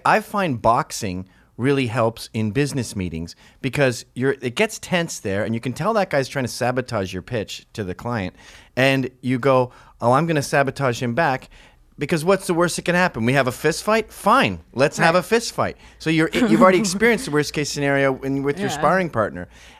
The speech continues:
Speaker 1: And women have to understand, okay, if I don't have that instinct, if I don't have that upper body strength, I have to develop a different skill so I can survive this meeting because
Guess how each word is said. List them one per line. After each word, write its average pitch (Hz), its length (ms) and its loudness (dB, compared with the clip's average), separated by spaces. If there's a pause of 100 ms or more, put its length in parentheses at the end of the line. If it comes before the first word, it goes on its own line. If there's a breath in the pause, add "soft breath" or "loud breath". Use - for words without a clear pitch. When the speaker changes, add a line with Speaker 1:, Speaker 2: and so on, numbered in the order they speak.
Speaker 1:
And 147 180 2
women 196 220 2
have 165 180 0
to 156 60 0
understand, 143 360 -2
okay, 170 280 2
if 120 140 0
I 151 100 6
don't 170 140 2
have 135 260 -2
that 135 240 6
instinct, 101 500 -2
if 101 140 -10
I 135 140 4
don't 135 140 2
have 113 160 -2
that 120 260 0
upper 117 240 0
body 95 260 0
strength, 104 260 -8 (240 loud breath)
I 120 100 4
have 127 120 0
to 131 80 -4
develop 120 460 2
a 110 160 2
different 147 400 0
skill 95 500 -6 (300 soft breath)
so 123 200 0
I 113 100 4
can 120 120 -6
survive 113 540 2
this 110 200 -2
meeting 127 380 0
because 123 360 0